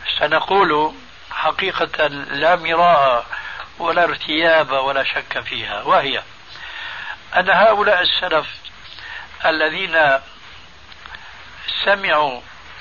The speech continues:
القرآن والسنة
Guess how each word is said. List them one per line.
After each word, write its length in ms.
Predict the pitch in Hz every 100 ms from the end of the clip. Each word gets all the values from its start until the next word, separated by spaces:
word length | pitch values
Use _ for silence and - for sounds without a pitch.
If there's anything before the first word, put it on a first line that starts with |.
| - - - -
القرآن 800 | 175 175 175 180 180 160 127 117 110 - - - - - - - - - -
والسنة 1080 | 143 165 - - 190 170 143 135 123 113